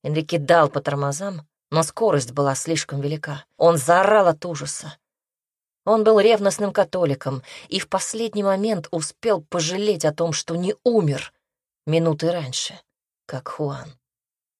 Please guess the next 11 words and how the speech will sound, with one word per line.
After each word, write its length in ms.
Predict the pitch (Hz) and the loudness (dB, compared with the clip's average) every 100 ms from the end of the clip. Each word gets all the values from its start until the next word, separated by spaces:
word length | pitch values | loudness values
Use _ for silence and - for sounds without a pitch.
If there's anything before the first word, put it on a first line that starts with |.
| _ _ _ _ _ _ _ _ _ | _ _ _ _ _ _ _ _ _
Энрике 340 | 151 170 165 156 | -2 -2 -2 0
закрыл 420 | 151 156 165 151 | 2 2 -2 -2
глаза, 440 | 151 156 160 202 - _ | -2 -4 -4 -8 -12 _
чтобы 320 | - 170 147 | -8 -4 -2
не 160 | 165 160 | -2 -2
видеть, 540 | 185 151 147 - - _ | -6 -8 -8 -10 -16 _
как 220 | 151 139 | -8 -6
девочку 480 | 135 170 147 - 143 | -4 -4 -4 -6 0
размажет 540 | 156 143 151 151 143 | 0 0 -2 -2 -4
по 120 | - 143 | -6 -8
капоту 520 | 139 - 185 - | -8 -12 -14 -14